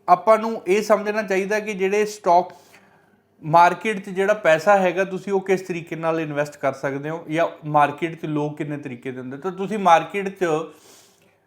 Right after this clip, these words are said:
ਆਪਣੇ ਆਪ ਨੂੰ ਜਾਂ ਤਾਂ as a trader ਕੰਮ ਕਰ ਸਕਦੇ ਹੋ ਜਾਂ as a investor ਕੰਮ ਸ-, ਕਰ ਸਕਦੇ ਹੋ। ਤਾਂ ਦੋ ਤਰੀਕੇ ਨਾਲ ਤੁਸੀਂ ਕੰਮ ਕਰ ਸਕਦੇ ਹੋ। ਪਹਿਲਾਂ ਆਪਾਂ ਇਨਵੈਸਟਰ ਨੂੰ ਸਮਝਦੇ ਹਾਂ।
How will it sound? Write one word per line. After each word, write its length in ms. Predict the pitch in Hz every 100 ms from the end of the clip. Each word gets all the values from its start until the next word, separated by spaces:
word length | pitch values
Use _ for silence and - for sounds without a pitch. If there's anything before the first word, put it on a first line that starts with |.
| _ -
ਆਪਣੇ 360 | 165 185 196
ਆਪ 220 | 196 185
ਨੂੰ 180 | 196 202
ਜਾਂ 160 | 185 170
ਤਾਂ 200 | 190 180
as 60 |
a 80 | 180
trader 420 | 190 165 156 170
ਕੰਮ 280 | 175 175 170
ਕਰ 140 | 160 156
ਸਕਦੇ 360 | 170 151 151
ਹੋ 100 | 165 - _ 143
ਜਾਂ 300 | 151 180 170
as 60 | 165
a 200 | 175 165
investor 380 | 143 131 - 143
ਕੰਮ 200 | 139 127
ਸ-, 140 | - -
ਕਰ 120 | 131
ਸਕਦੇ 340 | - 117 117
ਹੋ। 60 | 123
ਤਾਂ 140 | 165
ਦੋ 240 | 151 165 190
ਤਰੀਕੇ 320 | 185 180 180
ਨਾਲ 200 | 175 175
ਤੁਸੀਂ 220 | 165 175
ਕੰਮ 260 | 170 143 135
ਕਰ 140 | 120
ਸਕਦੇ 320 | - 113 110
ਹੋ। 60 | 98 _ _ _ -
ਪਹਿਲਾਂ 220 | 185 214
ਆਪਾਂ 180 | 214 214
ਇਨਵੈਸਟਰ 400 | 202 185 180 185
ਨੂੰ 160 | 190 190
ਸਮਝਦੇ 420 | 143 127 131
ਹਾਂ। 80 | 123